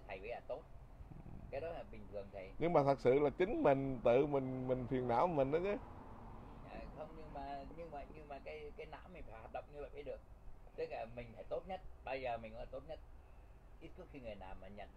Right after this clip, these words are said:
Speaker 1: mình là xấu nhất lắm này, không có người nào nhận như vậy đâu. Nên tại sao thầy chỉ nhìn ra thầy thấy là người nào cũng xấu hết.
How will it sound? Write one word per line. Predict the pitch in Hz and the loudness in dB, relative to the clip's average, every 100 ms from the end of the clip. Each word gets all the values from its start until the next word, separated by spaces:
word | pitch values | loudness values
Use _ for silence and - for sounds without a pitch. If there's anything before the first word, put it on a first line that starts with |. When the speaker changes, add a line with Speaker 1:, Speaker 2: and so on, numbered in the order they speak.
| 101 | -12
Speaker 1:
mình | 95 90 | -12 -10
là | 82 - | -10 -8
xấu | 135 | -8
nhất | 160 151 | -8 -10
lắm | 143 | -10
này, | - - | -10 -10
không | 113 | -10
có | 127 | -10
người | 117 | -10
nào | 95 90 90 | -12 -12 -14
nhận | 90 - | -14 -14
như | 107 | -12
vậy | 107 | -10
đâu. | 104 - - - - - - - - - - | -8 -8 -10 -14 -14 -14 -12 -12 -12 -14 -14
Nên | - 214 | -12 -8
tại | - - | -8 -6
sao | 117 113 107 98 | -6 -6 -8 -8
thầy | 98 | -8
chỉ | 120 | -8
nhìn | 127 113 95 | -10 -10 -6
ra | 113 | -6
thầy | 110 - | -6 -6
thấy | 107 139 | -6 -6
là | 117 | -6
người | 104 92 | -6 -6
nào | 90 87 | -8 -10
cũng | 107 | -8
xấu | 123 | -6
hết. | 135 | -6